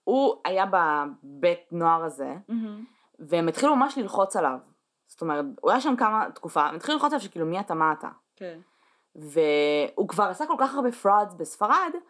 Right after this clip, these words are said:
Speaker 1: שהוא אמר, כאילו, "אין מצב, עולים עליי." כאילו, הם אמרו לו שהם יעשו לו בדיקות, הם רצו כאילו לעשות לו כל מיני בדיקות אם הוא לא
Speaker 2: כן.
Speaker 1: יענה על השאלות
Speaker 2: כן.
Speaker 1: שלהם. ואז הוא אמר שהוא אמריקאי. ואמרו אותו, "מאיפה אתה, מה אתה?" הוא אמר, "אני לא זוכר, אני לא זה, חטפו אותי."
Speaker 2: מהמם.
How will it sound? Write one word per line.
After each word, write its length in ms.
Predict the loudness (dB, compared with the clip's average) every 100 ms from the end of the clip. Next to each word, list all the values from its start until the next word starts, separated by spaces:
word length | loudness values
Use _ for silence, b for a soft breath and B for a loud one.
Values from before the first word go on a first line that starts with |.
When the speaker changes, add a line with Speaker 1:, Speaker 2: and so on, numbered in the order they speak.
| b b -6
Speaker 1:
שהוא 120 | 0
אמר, 160 | 2 2
כאילו, 160 | 0 -2
"אין 180 | 0 0
מצב, 200 | 0 2
עולים 300 | 2 4 2
עליי." 340 | 2 -2 -10 -10
כאילו, 240 | 0 0
הם 120 | 2
אמרו 260 | 0 2 4
לו 260 | 4 2
שהם 420 | -2 -6 -4 -4 -4
יעשו 220 | -4 -4
לו 80 | -4
בדיקות, 320 | -2 -2 0
הם 100 | -2
רצו 160 | -4 -6
כאילו 100 | -6
לעשות 180 | -6
לו 40 | -4
כל 60 |
מיני 100 | -4
בדיקות 260 | -2 -2 -2
אם 60 | 0
הוא 80 |
לא 60 | 2
Speaker 2:
כן. 60 | 2
Speaker 1:
יענה 380 | 2 0 -2 -6 -10
על 80 | -10
השאלות 280 | -4 -4
Speaker 2:
כן. 40 | -4
Speaker 1:
שלהם. 320 | -6 -6 -10 -18 b b b b b b -4
ואז 240 | 2 2
הוא 60 | 2
אמר 140 | 0
שהוא 140 | 0 -2
אמריקאי. 560 | -2 -2 -2 -2 -4 -14 _ _ _ _ _ _ _
ואמרו 140 | 0 2
אותו, 140 | 2
"מאיפה 240 | 0 0
אתה, 80 | 0
מה 120 | 0
אתה?" 100 | 0
הוא 80 | 0
אמר, 160 | 0 0
"אני 80 | 0
לא 60 |
זוכר, 460 | -4 -8 -8 -8 -8
אני 100 | -10
לא 80 | -12
זה, 380 | -10 -8 -8 -8
חטפו 480 | -12 -20 -8 0 0
אותי." 320 | 0 -8 -18 _ _ _ _ _
Speaker 2:
מהמם. 300 | -18 -18 -18